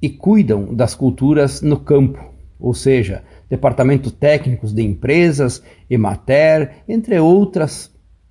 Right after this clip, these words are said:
importantes classes que dão assistência ao produtor no campo para que seja, então, banido a prática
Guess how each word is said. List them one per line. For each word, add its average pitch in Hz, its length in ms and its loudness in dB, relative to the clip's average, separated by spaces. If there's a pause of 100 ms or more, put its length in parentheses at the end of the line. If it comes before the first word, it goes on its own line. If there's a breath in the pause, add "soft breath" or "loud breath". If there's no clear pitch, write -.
(140)
importantes 151 960 0 (960 soft breath)
classes 143 480 0
que 180 160 0
dão 139 240 2
assistência 180 960 0 (240 loud breath)
ao 143 160 2
produtor 127 500 0
no 131 140 2
campo 175 500 0 (280 soft breath)
para 127 200 2
que - 180 -6
seja, 175 600 0 (160)
então, 151 560 0 (120)
banido 165 680 2 (720)
a 101 260 -4
prática 180 800 -2